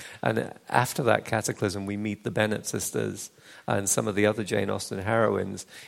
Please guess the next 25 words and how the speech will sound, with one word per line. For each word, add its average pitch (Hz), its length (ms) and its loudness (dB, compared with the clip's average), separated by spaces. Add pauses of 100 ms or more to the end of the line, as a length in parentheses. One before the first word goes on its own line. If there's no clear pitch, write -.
(100)
in 117 140 2
a 107 80 0
sort 107 180 0
of 104 100 -4
post-apocalyptic 113 960 0
wasteland 107 640 0 (320)
where 110 480 6 (340)
you've 117 280 -2
really 123 200 6
gotta 110 160 6
be 110 180 0
incredibly 107 800 0
ruthless 98 680 -4 (100)
to 113 140 0
survive. 98 760 2
Um, 95 320 2 (360)
we 117 80 0
just - 220 0
see 98 180 2
them, 101 180 -2
see - 160 0
them 101 140 -2
being 98 300 0
very 104 220 4
ruthless, 104 360 -2